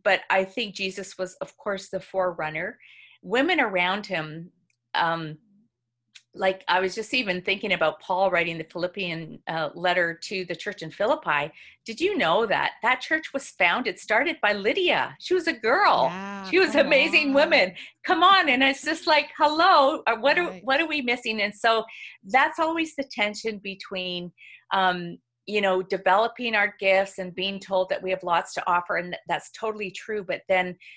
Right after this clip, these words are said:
Speaker 1: the space for that also needs to be cultivated. And so I
Speaker 2: Mm.
Speaker 1: think as women, the best thing we can do is just say, "How do we partner with you? How do we partner with our local churches? How do we partner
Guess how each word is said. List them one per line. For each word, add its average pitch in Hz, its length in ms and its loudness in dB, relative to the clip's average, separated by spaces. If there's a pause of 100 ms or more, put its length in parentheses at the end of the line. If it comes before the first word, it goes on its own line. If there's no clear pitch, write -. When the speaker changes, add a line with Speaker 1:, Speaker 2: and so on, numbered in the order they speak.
(180)
Speaker 1:
the 190 80 -4
space 254 640 -4
for 214 200 -10
that 175 220 2 (180)
also 196 400 0
needs 175 300 -10
to 180 100 -12
be 160 240 -10
cultivated. 240 680 -6 (380)
And 196 120 -2
so 220 100 2
I 220 120 6
Speaker 2:
Mm. - 20 -6
Speaker 1:
think 285 180 0
as 233 160 0
women, 196 360 0
the 190 80 0
best 190 260 0
thing 208 180 -6
we 190 120 -10
can 185 180 -12
do 175 200 -6
is 160 120 -8
just - 240 -12
say, 180 120 -4
"How 196 200 -6
do 277 80 -8
we 359 140 -4
partner 185 480 -6
with 180 260 -12
you? 151 280 -10
How 214 120 0
do 220 60 -6
we 262 180 -4
partner 196 260 -2
with 190 180 -4
our 175 120 -2
local 165 300 -8
churches? - 500 -14
How 202 80 -4
do 226 80 -6
we 269 140 -8 (100)
partner 190 460 -2